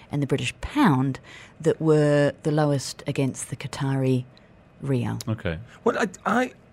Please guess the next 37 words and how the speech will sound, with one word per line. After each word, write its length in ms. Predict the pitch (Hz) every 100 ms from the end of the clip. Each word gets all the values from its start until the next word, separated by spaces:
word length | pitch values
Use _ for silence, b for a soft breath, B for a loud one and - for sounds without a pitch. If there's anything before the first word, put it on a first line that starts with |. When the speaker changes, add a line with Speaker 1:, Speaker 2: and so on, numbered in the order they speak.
| -
Speaker 3:
I 100 | -
would 160 | 233 220
take 240 | 175 127
issue 240 | 208 - 170
with 160 | 123
that, 260 | 98 82 - - - -
because 240 | 135 170 156
surely 400 | - 185 233 165
it 60 |
was 100 | 143
the 100 | 131
Argentine 460 | 147 143 139 - 110
peso, 480 | - 208 - 80 76 - b b b
'cause 160 | - 123
that's 160 | 208 196
basically 320 | 202 - 127
halved 320 | 123 175 180
against 260 | 135 117 110
the 80 | 117
U 120 | 110
S 120 | 98
dollar 360 | - 98 85 71 - - - 120
over 180 | 113
the 100 | 104
past 380 | - 110 98 -
year, 300 | 101 85 80 - - b b b
and 140 | 120 117
by 160 | 127
extension, 520 | 120 156 151 120 98 85
it's 200 | 110 -
fallen 320 | 120 110 104
by 160 | 104
half 280 | 98 104 95
against 260 | 107 101 -
the 60 |
Qatari 440 | 104 120 - 95 95
rial. 340 | 170 113 82